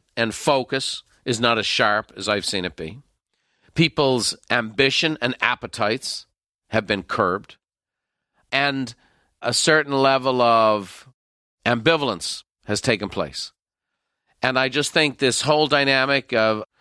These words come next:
people working from home, people not socially interacting to the degree they were, has just tipped the scales. I believe the culture was heading this way anyway. But now,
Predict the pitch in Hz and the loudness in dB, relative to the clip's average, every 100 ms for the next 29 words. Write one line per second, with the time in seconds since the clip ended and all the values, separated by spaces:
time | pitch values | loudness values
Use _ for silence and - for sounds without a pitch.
0 | _ _ 139 127 123 120 123 131 104 107 | _ _ -2 2 2 2 2 0 -4 -2
1 | 110 135 135 135 - _ _ _ - 139 | 2 2 0 -4 -14 _ _ _ -2 0
2 | 135 131 120 - 147 139 135 123 123 113 | 2 0 0 -2 0 0 0 0 2 4
3 | 117 - 131 131 - 127 110 101 101 117 | 2 -2 -6 -8 -6 -2 -2 -2 0 2
4 | 110 107 117 - _ - 139 120 - - | 4 2 0 -2 _ -2 0 -2 -8 -6
5 | 170 - - 202 - - - _ _ _ | -6 -4 0 0 -2 -18 -18 _ _ _
6 | _ _ 123 - 135 87 60 - _ _ | _ _ -2 0 2 0 -4 -14 _ _
7 | - 151 135 165 160 127 131 120 160 151 | -4 -4 0 2 2 4 2 2 -2 -2
8 | 139 117 135 120 120 110 123 113 135 139 | -4 -2 -2 -2 -2 -2 2 2 2 0
9 | 76 - - 120 113 131 135 135 131 120 | -4 -8 0 0 2 2 2 2 2 0